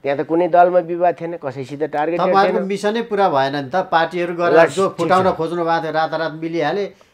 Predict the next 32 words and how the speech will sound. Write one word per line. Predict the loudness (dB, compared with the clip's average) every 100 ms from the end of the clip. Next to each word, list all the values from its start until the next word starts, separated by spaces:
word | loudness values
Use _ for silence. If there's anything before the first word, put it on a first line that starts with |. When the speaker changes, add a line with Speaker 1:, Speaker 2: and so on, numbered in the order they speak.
| -12
Speaker 2:
अनि | -10
तपाईँको | -10 -16 _ _ _ 0
Speaker 1:
हाइपोथेटिकल | 2 4 2 2 0 4 4
Speaker 2:
मिसन |
Speaker 1:
कुरा | 4 4 4
Speaker 2:
भएको | 6
थियो। | 6
Speaker 1:
नगरौँ | 6 6 4
न। | 2 0 -2
Speaker 2:
न | -4
के | -2 0
का | 2
लागि | 2 2
ल्याएको | 0 -2
थियो | 2
Speaker 1:
होइन, | 2
Speaker 2:
त्यो? | 6
Speaker 1:
हाइपोथेटिकल | 6 6 6 4 2 4 6 6
कुरा | 4 2 4
नगरौँ | 4 6 6 4
न। | 2
जेसुकै | 2 0 0 2 2
होस्, | 2 0
त्यसमा | -4 -4
फोर्टी | -4 0 0 2
पर्सेन्टको | 0 0 -2 0 -2
त्यो | -2 -4 0 2 2
थ्रेसहोल्ड | 0 -2 -2 -2 -4
त | -2
तलमाथि | 0 0 0 -2 -2
गरेर | -2 -2
थिएन। | -2 -6